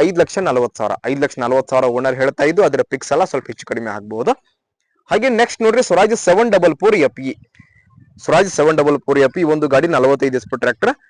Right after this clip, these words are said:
ಟ್ರ್ಯಾಕ್ಟರ್ ದ ಮಾಡೆಲ್ ಎರಡ್ ಸಾವಿರದ ಇಪ್ಪತ್ತರ ಮಾಡೆಲ್ ಆಗಿದೆ. ಎರಡ್ ಸಾವಿರದ ಇಪ್ಪತ್ತು ಮಾಡೆಲ್ ಗಾಡಿ ಸ್ನೇಹಿತರೆ, ಫಸ್ಟ್ ಓನರ್ ಗಾಡಿ ಇದೆ. ಆ, ಟ್ರ್ಯಾಕ್ಟರ್ ದ ಮಾರಾಟದ ಬೆಲೆ ನಾಲ್ಕು ಲಕ್ಷ ಐವತ್ತು ಸಾವಿರ. ನಾಲ್ಕು ಲಕ್ಷ ಐವತ್ತು ಸಾವಿರ, ನಾಲ್ಕು ಟೈರ್ ಕೇಸಿಂಗ್ ಟೈರ್ ಸ್ನೇಹಿತರೆ.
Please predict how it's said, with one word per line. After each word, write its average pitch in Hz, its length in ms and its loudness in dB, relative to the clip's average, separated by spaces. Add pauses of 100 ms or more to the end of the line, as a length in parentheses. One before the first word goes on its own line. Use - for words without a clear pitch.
(140)
ಟ್ರ್ಯಾಕ್ಟರ್ 226 340 0
ದ - 60 4
ಮಾಡೆಲ್ 208 300 4
ಎರಡ್ 190 220 4
ಸಾವಿರದ 190 400 2
ಇಪ್ಪತ್ತರ 160 420 0
ಮಾಡೆಲ್ 156 320 2
ಆಗಿದೆ. 110 260 -2 (100)
ಎರಡ್ 143 160 0
ಸಾವಿರದ 151 240 -2
ಇಪ್ಪತ್ತು 151 340 -2
ಮಾಡೆಲ್ 151 200 -2
ಗಾಡಿ 139 220 0
ಸ್ನೇಹಿತರೆ, 135 400 -2
ಫಸ್ಟ್ - 340 -4
ಓನರ್ 139 260 0
ಗಾಡಿ 123 220 0
ಇದೆ. 139 140 0
ಆ, - 800 -6
ಟ್ರ್ಯಾಕ್ಟರ್ 165 400 -2
ದ - 80 4
ಮಾರಾಟದ 180 500 2
ಬೆಲೆ 180 240 2
ನಾಲ್ಕು 165 360 0
ಲಕ್ಷ 127 220 0 (100)
ಐವತ್ತು 147 300 0
ಸಾವಿರ. 104 180 -6 (800)
ನಾಲ್ಕು 151 260 -2
ಲಕ್ಷ 147 220 0
ಐವತ್ತು 139 280 2
ಸಾವಿರ, 156 160 2
ನಾಲ್ಕು 143 340 0
ಟೈರ್ 143 260 0
ಕೇಸಿಂಗ್ 131 380 -4
ಟೈರ್ 127 440 0
ಸ್ನೇಹಿತರೆ. 127 400 -2